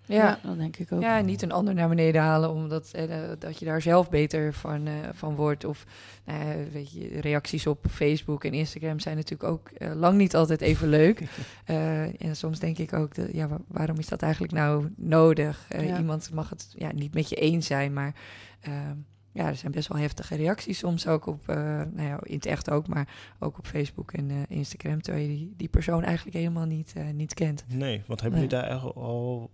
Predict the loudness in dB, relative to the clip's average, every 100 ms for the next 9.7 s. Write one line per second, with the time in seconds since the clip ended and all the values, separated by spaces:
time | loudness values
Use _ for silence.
0 | -14 -10 -6 -6 -6 -6 -6 -4 -4 -4
1 | -6 -10 -10 -10 -10 -8 -8 -8 -8 -8
2 | -6 -8 _ -8 -6 -6 -10 -18 -20 -20
3 | -12 -8 -6 -2 -2 -2 -6 -4 -2 -2
4 | -4 -8 -12 -14 _ _ _ _ -20 _
5 | _ -20 -20 _ _ _ _ _ -8 -6
6 | -4 -2 2 4 4 4 -2 -6 2 6
7 | 8 8 6 4 2 2 4 6 6 4
8 | -2 -12 -16 -20 -20 -20 -20 -12 -2 -2
9 | 0 -4 0 2 2 0 -16